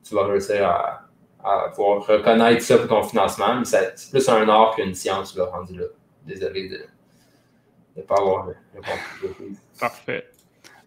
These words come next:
Speaker 2: Hum, quelqu'un demande, « Est-ce que c'est possible de jumeler deux collatérales pour un projet,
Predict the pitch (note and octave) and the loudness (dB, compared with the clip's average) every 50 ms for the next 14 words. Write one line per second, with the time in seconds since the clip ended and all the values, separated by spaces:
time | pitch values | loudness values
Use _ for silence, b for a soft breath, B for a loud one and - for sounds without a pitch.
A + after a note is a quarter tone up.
0 | b - C#3 C3 C3 C3 C3+ C#3 C3 C3+ B2+ D3 D3+ D3+ D3+ D#3+ E3+ E3 - - | b 0 2 4 6 6 6 6 6 4 4 4 4 4 4 4 4 2 0 0
1 | C#3 - - - F3 F#3 - - - E3 D#3 D3+ - C3 C3 B2+ - - D#3+ D3+ | -2 -2 0 2 2 2 2 2 0 0 0 0 0 0 0 0 0 -4 -2 0
2 | C3+ A#2+ A2+ G#2+ A#2+ B2+ C3+ C#3 C#3 C3 A#2+ A#2+ C#3 D#3+ D#3 - - C#3+ C3 C3 | 0 0 0 0 -2 -2 0 0 -2 -2 0 0 0 0 0 0 2 2 2 2
3 | C3 C3 B2 A#2+ B2+ C3+ C3+ B2 - - A#2+ A#2 B2 B2+ B2 - - - A#2 B2 | 2 2 4 4 4 4 2 0 0 0 2 2 4 2 0 -2 -2 2 2 2
4 | A#2 A2 A#2 B2+ B2+ | 4 2 2 0 -2